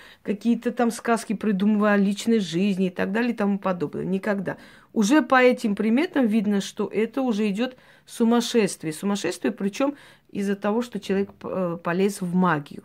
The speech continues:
Далее. Значит, вот в таком состоянии, как правило, э, когда их душу захватывает чёрная сила,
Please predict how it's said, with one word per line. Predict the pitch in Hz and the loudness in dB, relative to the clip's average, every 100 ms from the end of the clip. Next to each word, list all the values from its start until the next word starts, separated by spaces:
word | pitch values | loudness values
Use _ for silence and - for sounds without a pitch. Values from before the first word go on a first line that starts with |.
| - | -4
Далее. | 202 226 165 151 - _ _ - - - _ _ _ _ _ _ | 2 4 2 -4 -10 _ _ -20 -20 -20 _ _ _ _ _ _
Значит, | 196 226 226 233 - _ _ _ _ _ _ - | 0 2 2 0 -4 _ _ _ _ _ _ -6
вот | 190 277 | 0 2
в | - | 2
таком | 269 254 269 240 | -2 0 0 0
состоянии, | - 208 - 226 226 285 311 269 175 170 _ _ _ _ _ _ _ _ _ _ _ - | -4 -8 -2 -2 2 4 4 4 2 -4 _ _ _ _ _ _ _ _ _ _ _ -6
как | 196 214 - | -2 -2 -2
правило, | 208 202 170 165 156 147 - - - - - | 0 2 2 -2 -6 -8 -14 -20 -20 -20 -14
э, | - 170 175 175 175 | -8 -4 -4 -4 -2
когда | 190 185 214 | 0 2 2
их | 214 190 | 4 2
душу | 180 208 - | 0 0 -2
захватывает | 165 175 175 196 180 180 160 156 151 | -4 -4 -2 0 0 0 -6 -6 -6
чёрная | - 180 165 156 156 | -6 -4 -4 -6 -8
сила, | - 247 294 190 | -6 -4 -2 -4